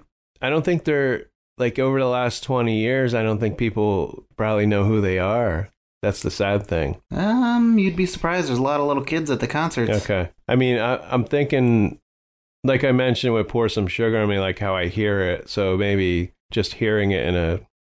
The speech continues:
Speaker 1: T V show or a movie, it
Speaker 2: Mm-hmm.
Speaker 1: keeps them go, you know, 'cause
Speaker 2: Right.
Speaker 1: they, they had a lot of, they had a lot of hits. And, and that leads us into, um,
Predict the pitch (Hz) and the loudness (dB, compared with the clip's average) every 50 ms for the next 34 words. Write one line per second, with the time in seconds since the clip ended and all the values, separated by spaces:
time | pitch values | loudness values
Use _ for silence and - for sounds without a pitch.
0 | _ _ _ - - - 110 101 95 101 95 87 - - 101 92 92 92 90 90 | _ _ _ -10 -2 0 0 2 2 0 0 0 -2 -2 -2 -2 0 0 0 0
1 | 90 87 90 90 92 92 90 87 90 87 87 85 80 - _ _ _ _ _ _ | 2 2 2 2 2 2 2 2 2 2 2 0 -2 -4 _ _ _ _ _ _
2 | _ _ _ _ _ _ _ - - 98 - - 113 107 92 - - 95 90 87 | _ _ _ _ _ _ _ -4 -4 -2 0 0 0 0 0 0 0 0 0 2
3 | 90 92 90 90 - - 92 95 92 85 80 80 110 113 113 - 139 135 135 95 | 0 0 0 -2 -2 0 0 0 0 0 0 -2 0 0 0 0 0 0 0 0
4 | 107 127 127 123 131 135 127 123 117 113 107 104 101 98 95 95 92 85 - _ | 0 0 0 0 0 0 0 0 0 0 0 0 0 0 0 0 -2 -4 -8 _
5 | _ _ _ _ _ _ _ _ _ _ _ _ _ - - 117 127 131 131 131 | _ _ _ _ _ _ _ _ _ _ _ _ _ -4 -2 -2 0 0 0 0
6 | 131 127 123 120 113 131 143 131 - - - - - - 104 101 98 95 101 - | 0 0 0 0 0 0 0 -2 -2 -4 -8 -12 -6 -2 0 0 0 0 -2 -4
7 | _ _ _ _ _ _ - - 120 127 127 123 127 135 139 127 131 127 120 - | _ _ _ _ _ _ -2 0 0 2 2 2 2 2 2 2 0 0 0 0
8 | 131 127 123 117 - - 123 117 113 110 110 101 92 101 104 104 101 98 98 98 | 0 2 2 0 0 -2 -2 0 0 0 0 0 0 0 0 0 2 2 2 2
9 | 98 101 - | 2 0 -2